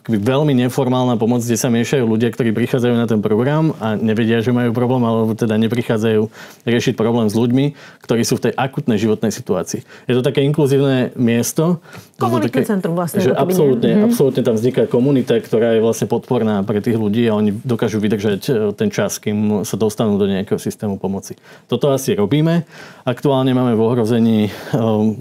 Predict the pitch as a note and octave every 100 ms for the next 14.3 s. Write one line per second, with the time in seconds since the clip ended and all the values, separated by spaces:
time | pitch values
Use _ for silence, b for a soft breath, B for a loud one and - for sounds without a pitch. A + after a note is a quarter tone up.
0 | - _ _ _ C3 A2 - - A#2+ A2+
1 | A2+ G#2+ A2 A2 A2 G#2+ G#2 G2+ F#2+ G#2
2 | G2 G2 F#2+ B B B B G3+ A#2+ -
3 | E3 E3+ E3+ - B B B A2+ A2 B2
4 | - A#2+ A2+ - A#2 - A#2+ G#2 G#2 G2+
5 | G2+ G2 G2+ G#2 F#2+ G2+ G#2+ G#2 - G#2+
6 | G2+ G2 G2+ G2+ G#2 G2 F#2+ A2 F#2+ F#2+
7 | F2+ - - - A3 G3+ G3 - B B
8 | B B B F#3+ F#3+ G3+ A#3+ A3 A3 D3+
9 | A3 A3 C#3+ - D3 C3 A#2+ A#2+ A#2 B2
10 | A#2+ C#3 A#2+ A2+ A2 B2+ A2+ B2 A2+ -
11 | B B B - - C#3 C3+ C3+ A2+ B2
12 | A#2+ A2+ C3 A#2+ G2+ G#2 C#3 C#3 A2+ G#2+
13 | B B B B2 A#2+ A2+ D3+ C#3 G2+ G#2
14 | D#3 D#3+